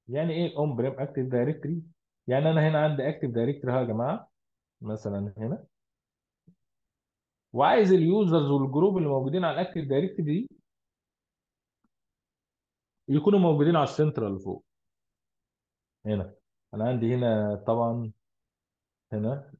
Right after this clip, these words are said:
طبعا هنا عندي يوزرز. طبعا اليوزرز والجروب دي انا عايزهم فوق، يعني عايز الجروب ديت وال-، وال-، والكمبيوترز واليوزرز دي فوق.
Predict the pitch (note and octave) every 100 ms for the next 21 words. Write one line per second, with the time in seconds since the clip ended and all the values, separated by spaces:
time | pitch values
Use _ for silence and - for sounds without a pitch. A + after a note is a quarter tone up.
0 | - G2+ G2+ G2+ G#2 G#2 G2 G2+ G2+ G2+
1 | F#2+ G#2 G#2+ G2+ A2 D3+ D3+ _ _ _
2 | _ _ _ _ _ _ _ _ _ _
3 | _ _ _ _ _ _ _ _ _ _
4 | _ _ _ _ _ _ _ _ _ _
5 | _ _ _ - D#3+ F#3+ C#3+ C3 D#3 F3
6 | E3 C#3+ B2+ A2 C3+ D#3+ D3+ F3+ C3+ C#3
7 | D#3+ C#3+ - B2 - _ _ G2+ F#2+ G#2+
8 | B2+ A#2+ G#2 B2 A#2 B2 C3 B2 A2 G2+
9 | G2 F#2+ F#2+ F#2+ F#2+ G2 F#2+ G2 F#2+ -
10 | G#2 G#2 C3 C3+ A#2+ G#2+ G2 F#2+ G2+ B2+
11 | C#3 B2+ A#2+ D3+ A#3+ _ _ _ _ _
12 | C#3+ B2 -